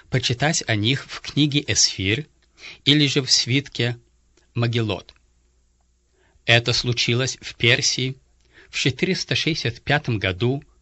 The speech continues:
до нашей эры. Часть пленных евреев возвратилась из Персии в Иерусалим, чтобы помочь восстановить стены храма, находившиеся уже семьдесят лет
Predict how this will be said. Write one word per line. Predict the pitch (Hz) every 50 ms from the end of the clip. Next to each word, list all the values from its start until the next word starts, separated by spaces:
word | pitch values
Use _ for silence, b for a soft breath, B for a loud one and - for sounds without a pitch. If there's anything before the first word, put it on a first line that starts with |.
| _ _ _ _ _ _ _ _ _ _ _
до | - 120 117 110
нашей | 107 117 139 131 - - 135 123 120 - -
эры. | 110 101 90 90 90 - - _ _ _ _ _ _ _ _ _ _ _ _ _ _ _ _
Часть | - - - 196 185 - - -
пленных | - 131 143 170 185 165 123 104 - - -
евреев | - 113 107 90 98 87 87 95 104 123 - - - _ _ _ _ _ _ _ B B B B B B
возвратилась | 123 127 123 117 113 113 107 - - - 165 160 160 151 - -
из | - 113 - -
Персии | - - 123 127 135 123 - - 139 139 143 151 156 - _ _ _ _ _ _ _ _ _ _ _
в | -
Иерусалим, | 110 104 101 98 - - 101 92 95 101 110 127 156 - _ _ B B B B B B
чтобы | - - - - 135 139 139
помочь | 120 - 131 127 139 160 175 - - - - -
восстановить | 123 127 123 - - - - 120 117 110 107 123 143 147 - -
стены | - - - - - 147 151 165 156
храма, | 127 - - 107 98 104 113 117 123 139 - _ B B B B B B
находившиеся | - 123 117 - 117 110 104 156 165 - - - 143 143 135 - - 135
уже | - 127 113 117 117 113
семьдесят | - - - - - 151 165 180 156 160 - - 156 - -
лет | 123 127 135 135 - -